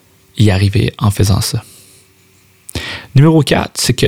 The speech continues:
je me suis mindé à travailler chaque instant que je pouvais, soir, fin de semaine, de balancer ma vie sociale. Ça, ça revient un peu à, euh,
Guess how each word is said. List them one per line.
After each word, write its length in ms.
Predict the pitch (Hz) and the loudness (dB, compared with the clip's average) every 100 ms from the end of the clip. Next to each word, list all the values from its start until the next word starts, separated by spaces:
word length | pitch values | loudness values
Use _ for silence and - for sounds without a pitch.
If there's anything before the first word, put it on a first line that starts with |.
| - | -2
je 140 | 113 | 2
me 140 | 113 120 | 4 2
suis 260 | - 139 | 2 2
mindé 540 | 131 131 170 139 131 160 | 4 4 4 4 2 0
à 120 | - | -2
travailler 460 | - 113 113 120 139 | -2 0 2 2 2
chaque 400 | - - 185 - | 2 0 -2 0
instant 380 | 135 - 135 143 | 0 0 -2 -2
que 160 | 123 | 2
je 100 | 107 | 2
pouvais, 460 | 110 - 113 120 - | 0 0 -2 -2 -6
soir, 460 | - - 143 143 143 | -4 0 2 0 -2
fin 160 | 117 | -2
de 60 | 117 | 0
semaine, 380 | 113 101 127 131 - _ _ _ - - - - | 0 0 -2 -4 -12 _ _ _ -20 -20 -20 -4
de 60 | 117 | 0
balancer 400 | 123 135 120 139 | 2 2 2 2
ma 140 | 127 | 2
vie 80 | 104 | 2
sociale. 460 | 107 113 - - - | 0 -2 -2 -4 -6
Ça, 180 | - - | -6 -4
ça 120 | 104 | 0
revient 140 | 113 | 2
un 100 | 135 | 2
peu 280 | 123 156 - - - - - - - _ | 2 0 -2 -6 -20 -20 -20 -20 -20 _
à, 680 | - 113 120 117 - 117 - | -4 0 0 -2 -2 -2 0
euh, 80 | 98 | 0